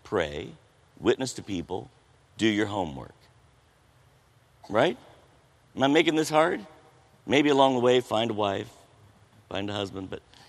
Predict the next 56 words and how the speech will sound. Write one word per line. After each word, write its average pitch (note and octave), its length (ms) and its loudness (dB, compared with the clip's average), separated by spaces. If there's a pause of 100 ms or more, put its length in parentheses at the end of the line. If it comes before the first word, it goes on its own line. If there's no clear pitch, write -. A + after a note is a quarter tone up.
you C#3+ 80 4
know, A2 240 0
these G#3+ 220 2
are G3+ 40 8
the E3+ 120 2
things D#3 200 2
God C#3+ 200 6
wants B2+ 180 0
you C3 80 -8
to - 60 -14
do. - 60 -20 (100)
So D#3+ 100 -2
you E3 60 4
get G#3+ 140 6
up B3+ 100 8
today C3 440 4 (320)
and D#3+ 140 4
you, D3+ 180 4
you B2+ 140 0
take F#3+ 240 2
that E3+ 200 6
step, A#2 340 0
because C3 180 -4
the C3+ 80 0
Bible F3 240 4
says C3+ 200 -4
the A#2 100 -4
steps - 720 -2
of G#2+ 120 -4
a G2 40 -6
good F#2+ 180 0
man G2+ 180 -2
are - 60 -6
ordered A2 260 -2
by F2+ 100 -4
the E2+ 100 -8
Lord. A2 280 -10 (720)
And E3 140 6
if E3 80 6
I F#3+ 120 8
do G#3+ 160 0
today D3+ 340 6
what D3 120 4
I'm C3 80 4
supposed C3 320 2
to C3 80 -8
do, F#2+ 400 -4 (320)
and D3 100 2
I E3 60 6
do E3+ 120 0
tomorrow D3+ 360 6
what B2+ 100 6
I'm A2+ 80 4
supposed G#2+ 300 0
to E2+ 80 -12
do, E2 340 -4